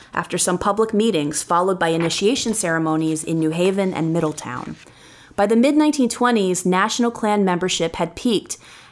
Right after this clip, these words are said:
at between four to five million members. In Connecticut, there were twenty-six units in the state by nineteen twenty-six,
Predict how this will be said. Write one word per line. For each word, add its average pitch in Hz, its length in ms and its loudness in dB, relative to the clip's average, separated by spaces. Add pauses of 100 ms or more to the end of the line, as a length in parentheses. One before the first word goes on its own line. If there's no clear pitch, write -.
(100)
at 185 160 -2
between 190 300 0
four 214 240 2
to 220 80 0
five 180 360 0
million 175 420 2
members. 160 600 -4 (380)
In 208 140 2
Connecticut, 233 680 0
there 185 100 0
were 185 120 0
twenty-six 247 720 0
units 214 380 2
in 190 100 0
the 185 60 -4
state - 520 -2
by 165 120 -2
nineteen 156 340 -2
twenty-six, 160 720 -2